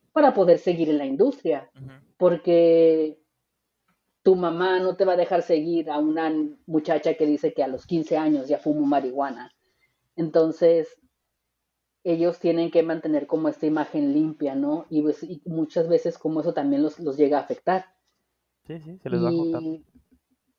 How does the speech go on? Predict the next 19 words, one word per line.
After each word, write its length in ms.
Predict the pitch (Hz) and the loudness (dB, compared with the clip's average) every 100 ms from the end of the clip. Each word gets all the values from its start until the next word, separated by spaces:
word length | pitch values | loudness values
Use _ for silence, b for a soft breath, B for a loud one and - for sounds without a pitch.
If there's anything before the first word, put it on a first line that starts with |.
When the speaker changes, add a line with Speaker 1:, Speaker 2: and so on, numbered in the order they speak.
| _ _ - | _ _ -10
Speaker 1:
ajá, 400 | 190 220 247 254 | -8 -4 -6 -2
y 140 | 196 | 2
algo 260 | 196 196 220 | 4 2 0
que, 320 | 226 208 175 | 0 0 -2
que, 800 | - 170 165 160 156 151 147 147 _ - | 0 2 4 4 2 2 0 -4 _ -4
que 100 | 185 | -2
se 100 | 185 | 0
me 160 | 175 165 | 0 2
quedó 240 | 165 165 | 4 4
muy 160 | 175 180 | 0 0
grabado 500 | 185 185 175 180 185 | 2 2 2 0 -2
de 360 | 170 156 151 | -4 -2 0
este 680 | 147 _ - 165 165 156 143 | 0 _ 2 4 4 2 0
documental 680 | 143 - 143 139 143 147 160 _ _ _ _ _ _ _ _ _ _ - | -4 -4 -4 -4 -2 -4 -6 _ _ _ _ _ _ _ _ _ _ -10
es 160 | 160 - | -8 -2
como 760 | 165 165 170 170 160 143 - _ _ _ | -2 0 2 2 2 -2 -6 _ _ _
la 180 | - 151 | -6 -6
familia 520 | - 156 151 151 160 | -2 2 4 4 2
de... 480 | 160 147 143 139 139 | 2 0 0 -4 -10